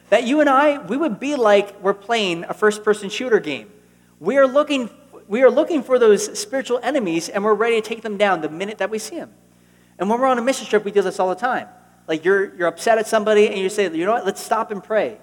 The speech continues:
'cause maybe this is a spiritual attack." The worst that happens is you're wrong, and you just keep on fighting. But if it is a spiritual attack, then you wanna make sure that you remove that so that God can move.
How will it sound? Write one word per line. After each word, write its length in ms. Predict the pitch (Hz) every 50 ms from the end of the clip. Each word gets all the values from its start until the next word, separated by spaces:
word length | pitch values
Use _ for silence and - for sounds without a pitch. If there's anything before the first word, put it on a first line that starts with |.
| _ -
'cause 180 | 180 151 151
maybe 300 | 165 202 233 240 208 170
this 160 | 143 156 151
is 100 | 165 151
a 20 | 147
spiritual 360 | - - - 156 143 151 151
attack." 360 | 147 196 202 143 101 - _ _ _ _ _ _ _ _ _ _ _ _ _ _ _ _ _ _ _ _ _ _ _ _ _ _ _ _
The 60 | 160
worst 160 | 233 311 320 339
that 100 | 294 233
happens 280 | 262 285 277 254 196
is 120 | 196 180 160
you're 120 | 170 156
wrong, 340 | 151 180 240 220 170 165 160
and 80 | 156 156
you 60 | 151
just 180 | - - -
keep 140 | - 196 -
on 120 | 175 165 -
fighting. 340 | - 214 220 170 123 104 - - _ _ _ _ _ _ _ _ _ _ _ -
But 120 | 175 170
if 140 | 185 185 -
it 140 | 233 - 247
is 160 | 339 339 330
a 60 | 302
spiritual 360 | - - 208 180 - - 139
attack, 420 | 123 - - 127 113 113 131 - _ _ _ _ _ _ _ _ _ _ _ _ -
then 140 | 165 160
you 80 | 165 165
wanna 200 | 170 180 185 185
make 160 | 175 170 160
sure 160 | - - 156
that 160 | 139 147 156 156
you 360 | 143 143 143 135 135 135 - _ _ _ _ _ _ _ _ _ _ -
remove 440 | 147 147 151 151 170 214 233 180
that 260 | 165 160 143 135 135 -
so 200 | - - 165 151
that 200 | 151 156 151 -
God 380 | 151 139 135 135 135 139 - -
can 220 | - 156 135 135
move. 440 | 143 143 143 131 117 104 - - _